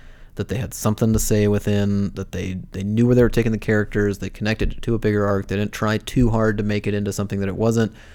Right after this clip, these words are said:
Um, and everybody's just so good, and it just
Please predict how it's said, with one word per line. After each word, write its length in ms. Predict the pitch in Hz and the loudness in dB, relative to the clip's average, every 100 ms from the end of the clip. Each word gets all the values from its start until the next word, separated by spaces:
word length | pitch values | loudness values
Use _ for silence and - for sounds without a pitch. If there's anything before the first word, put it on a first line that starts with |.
| - - - - | -20 -20 -18 -4
Um, 540 | 101 98 98 98 - | -2 0 0 -2 -4
and 160 | - - | -12 -10
everybody's 420 | - 180 175 190 185 | -8 -8 -4 -4 -4
just 220 | 175 - | -10 -10
so 160 | 180 - - | -12 -14 -10
good, 380 | 117 135 113 | -6 -2 -2
and 100 | - | -2
it 60 | 110 | -6
just 200 | 147 | -6